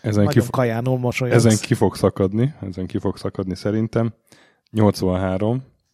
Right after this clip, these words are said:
Speaker 1: Atari.
Speaker 2: Mi az Empire Strikes Back?
Speaker 1: Nem, a Star Wars, az arcade Star
Speaker 2: Ja,
Speaker 1: Wars,
Speaker 2: igen.
Speaker 1: amihez egy külön, ö, kontrollert is terveztek, amitől úgy érezhetted, hogy te vezeted a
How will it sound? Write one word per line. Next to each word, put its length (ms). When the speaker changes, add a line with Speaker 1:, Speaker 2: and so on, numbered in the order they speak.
Speaker 1:
Atari. 480
Speaker 2:
Mi 200
az 120
Empire 400
Strikes 420
Back? 160
Speaker 1:
Nem, 340
a 120
Star 460
Wars, 460
az 440
arcade 600
Star 220
Speaker 2:
Ja, 180
Speaker 1:
Wars, 200
Speaker 2:
igen. 160
Speaker 1:
amihez 800
egy 180
külön, 340
ö, 300
kontrollert 640
is 100
terveztek, 800
amitől 600
úgy 160
érezhetted, 600
hogy 120
te 320
vezeted 420
a 180